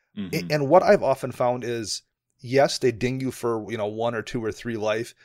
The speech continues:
Speaker 2: but, like, by the time turn six rolls around, the vast majority of the time you can just tap it for a colorless and not have to lose any life.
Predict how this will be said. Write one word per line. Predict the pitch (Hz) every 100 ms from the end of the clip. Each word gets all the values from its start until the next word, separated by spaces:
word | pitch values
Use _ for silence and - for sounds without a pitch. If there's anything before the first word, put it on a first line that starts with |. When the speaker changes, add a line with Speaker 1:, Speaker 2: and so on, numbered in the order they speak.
| _
Speaker 2:
but, | 110
like, | 113 -
by | 135
the | 127
time | 127 131
turn | 120 127 120
six | - 131 -
rolls | 139 131 143
around, | 135 135 139 139 _ _ _ _ _
the | 101
vast | 127 113 135 135 131 131
majority | 127 113 120 113
of | 104
the |
time | 110 107
you |
can | - 113
just | -
tap | 110 101
it |
for | -
a | 107
colorless | 110 107 104 -
and | 104
not | 92
have | 92
to | -
lose | 101
any | 87 80
life. | 60 -